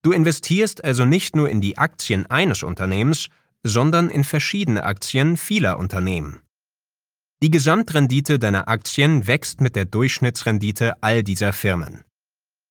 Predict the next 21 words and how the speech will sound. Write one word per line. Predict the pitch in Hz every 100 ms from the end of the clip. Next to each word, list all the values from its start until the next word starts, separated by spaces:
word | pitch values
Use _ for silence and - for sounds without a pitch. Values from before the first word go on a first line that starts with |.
| _
Das | 107 110
ist | - 190 -
erwiesenermaßen | - 147 196 196 170 135 117 120 135 123 92
weniger | 127 135 110 90
riskant | 82 - 143 196 - -
und | - 196 -
trotzdem | 98 - - 98
rentabler. | 107 156 - 165 92 76 69 _ _ _ _ _ _ _ _ _ _ _
Vorsicht | - - 202 190 180 - -
aber | 131 123
beim | 113 113
Thema | - 98 98
Rendite. | 98 107 98 87 - - _ _ _ _ _ _ -
Viele | 196 202 175
Privatanleger | 147 123 139 170 107 95 101 123 160 151
rechnen | 143 143 143 147
irrtümlicherweise | 180 190 - 156 135 113 107 98 113 120 147
mit | 147 120 120
der | 113
nominalen | 101 104 131 135 113 107 107 101
Rendite. | 95 95 110 117 - -